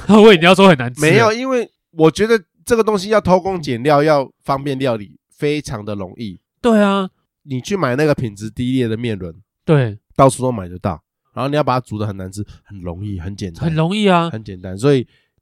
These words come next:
Speaker 1: 你就是丢到酱油里面而已啊。
Speaker 2: 这个就跟那个我，我刚刚讲的那个青鱼茄汁罐头
Speaker 1: 哦，对。
Speaker 2: 料理是一样的意思。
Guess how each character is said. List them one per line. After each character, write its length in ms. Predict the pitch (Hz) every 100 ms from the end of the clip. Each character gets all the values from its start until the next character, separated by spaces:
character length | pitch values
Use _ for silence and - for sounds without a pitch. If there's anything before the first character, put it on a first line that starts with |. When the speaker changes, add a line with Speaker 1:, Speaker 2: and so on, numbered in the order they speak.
| _
Speaker 1:
你 100 | 156
就 100 | 240
是 140 | 247 226
丢 140 | 214 202
到 100 | 196
酱 180 | 202
油 160 | 160 127
里 160 | 117 104
面 160 | 143
而 220 | 117 110
已 140 | 110 101
啊。 100 | 90
Speaker 2:
这 100 | 101
个 100 | 165
就 140 | 156 175
跟 220 | - 147
那 80 | 156
个 200 | 143 131
我， 100 | 107 - - _ _ -
我 240 | 113 110 -
刚 140 | 139
刚 160 | 143 143
讲 160 | 117 98
的 120 | 95
那 140 | 110
个 260 | 110 104 98
青 340 | - - 143 147
鱼 220 | 113 104
茄 240 | - 107
汁 240 | 107 113 113
罐 240 | 123 107
头 280 | 95 82 80
Speaker 1:
哦， 180 | - 151 -
对。 260 | 196 165
Speaker 2:
料 180 | 139 123
理 140 | 98
是 200 | 92 104 -
一 80 | 104
样 180 | 104
的 80 | 92
意 140 | 101 95
思。 320 | - 92